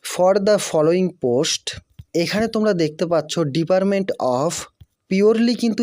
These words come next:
এখানে তোমাদের কন্ট্রাকচুয়াল ভাবে নিয়োগ করানো হচ্ছে, ঠিক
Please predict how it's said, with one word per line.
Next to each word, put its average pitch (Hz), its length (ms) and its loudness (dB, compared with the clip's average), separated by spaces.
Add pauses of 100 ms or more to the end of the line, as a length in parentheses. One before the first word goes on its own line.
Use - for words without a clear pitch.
এখানে 185 220 0
তোমাদের 160 380 0 (160)
কন্ট্রাকচুয়াল 165 680 0
ভাবে 131 320 -2
নিয়োগ 139 280 0 (100)
করানো 127 260 -2 (100)
হচ্ছে, - 280 -8 (140)
ঠিক 190 140 -2